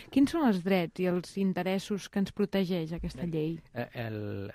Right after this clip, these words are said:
Speaker 2: el còdic fixa, mm, una sèrie de drets generals que després es poden, eh, concretar en actuacions concretes. Tenim dret a la protecció de la salut i la seguretat, a la protecció dels nostres interessos econòmics, a que se'ns compensi quan no s'es-, no, eh, el,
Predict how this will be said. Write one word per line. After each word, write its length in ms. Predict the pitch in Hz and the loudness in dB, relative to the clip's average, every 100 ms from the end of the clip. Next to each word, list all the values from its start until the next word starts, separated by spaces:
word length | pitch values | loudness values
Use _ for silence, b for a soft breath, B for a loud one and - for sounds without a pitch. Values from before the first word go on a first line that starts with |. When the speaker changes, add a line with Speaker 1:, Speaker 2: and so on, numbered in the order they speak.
| - | -10
Speaker 2:
el 120 | 101 | -6
còdic 320 | 135 135 160 | 0 0 0
fixa, 580 | - 131 - 143 143 143 | -4 -6 -4 0 2 2
mm, 720 | - - _ _ - 113 107 | -2 -8 _ _ -6 -6 -4
una 140 | - 123 | -4 -4
sèrie 240 | 123 120 | -2 -2
de 80 | 117 | -2
drets 400 | 120 143 123 - 120 | 0 0 -2 -8 -8
generals 440 | 123 120 143 151 | -2 0 0 -2
que 120 | - | -4
després 480 | 123 - - 156 - b b b | -6 -6 -4 -4 -4 b b b
es 100 | - | -16
poden, 400 | - 120 127 151 - b - | -4 -2 0 -2 -4 b -8
eh, 580 | 113 104 101 98 98 - | -4 -2 0 -2 -4 -2
concretar 640 | 131 123 117 104 131 143 | 0 0 -2 0 2 4
en 80 | 135 | 2
actuacions 440 | 117 117 - 104 | -2 -6 -4 -6
concretes. 480 | - 101 120 113 101 | -6 -6 -4 -6 -6
Tenim 220 | 98 98 | -4 -4
dret 220 | 107 123 | -2 -2
a 40 | 139 | -2
la 80 | 120 | -2
protecció 420 | 101 - - 98 | -4 -10 -10 -8
de 60 | |
la 80 | 92 | -6
salut 340 | - 90 95 - | -8 -8 -8 -8
i 60 | |
la 80 | 90 | -10
seguretat, 720 | - 90 95 123 160 165 - - | -10 -10 -8 0 0 0 -4 -16
a 80 | - | -8
la 80 | 107 | -6
protecció 380 | 104 - - 107 | -6 -10 -6 -6
dels 180 | 95 | -6
nostres 300 | 98 90 95 98 | -8 -8 -10 -10
interessos 300 | 90 87 95 | -10 -10 -12
econòmics, 520 | - 135 156 147 - b b | -6 -2 0 -2 -6 b b
a 80 | - | -14
que 80 | 110 | -8
se'ns 240 | 117 104 | -8 -8
compensi 640 | - 98 135 131 - 101 | -6 -4 -2 -2 -2 -8
quan 260 | - 95 90 - b b b | -6 -8 -8 -12 b b b
no 180 | 110 104 | -6 -4
s'es-, 300 | 101 110 - - - | -4 -8 -10 -18 -12
no, 320 | 101 92 87 107 | -8 -6 -8 -10
eh, 180 | 101 110 | -8 -8
el, 100 | 107 | -10